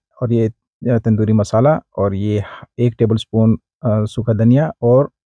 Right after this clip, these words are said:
गा-, गार्लिक जिंजर पेस्ट और फ्रेश लेमन ये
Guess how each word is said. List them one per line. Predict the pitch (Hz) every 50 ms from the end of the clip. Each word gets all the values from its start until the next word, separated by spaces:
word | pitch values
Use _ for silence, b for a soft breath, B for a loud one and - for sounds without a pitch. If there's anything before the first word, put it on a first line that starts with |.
| _ _ _ -
गा-, | 131 113 110 - 117 113 - -
गार्लिक | 120 123 117 117 120 117
जिंजर | 104 107 107 104 107 - -
पेस्ट | 110 107 113 - - - -
और | 113 117 147 160
फ्रेश | - - - - 113 107 - - -
लेमन | 110 107 - 90 - - _ _ _ _ _ _ _ _ _ _ _ _ _ _ _ _ _ _ _ _ _ _ _ _ -
ये | 143 135 131 143 160 156 -